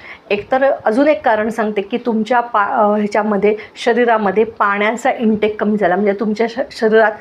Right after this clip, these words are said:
पाणी कमी पडलं तरीसुद्धा, अम, पायामध्ये गोळे येतात. अजून आहारामध्ये कॅल्शियम आणि मॅग्नेशियम जर कमी पडलं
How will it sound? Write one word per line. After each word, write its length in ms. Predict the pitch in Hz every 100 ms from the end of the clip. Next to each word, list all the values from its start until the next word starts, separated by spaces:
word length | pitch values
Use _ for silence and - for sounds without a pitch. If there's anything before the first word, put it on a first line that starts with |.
| - - -
पाणी 320 | 214 202 233
कमी 300 | 254 262 233
पडलं 360 | 233 208 185 202 208
तरीसुद्धा, 720 | 220 208 - 175 - - 226 254 - - - -
अम, 460 | 190 196 196 185 185
पायामध्ये 480 | - 196 196 214 214
गोळे 340 | 226 196 190 185
येतात. 280 | 160 - - - - - - - - -
अजून 280 | - 214 294 -
आहारामध्ये 880 | 220 214 - 262 269 233 202 185 180 190 - - - -
कॅल्शियम 560 | 220 214 220 - 254 220 -
आणि 140 | 226
मॅग्नेशियम 760 | 214 196 190 214 247 - 269 254
जर 140 | 262
कमी 300 | 254 226 226
पडलं 400 | 220 196 180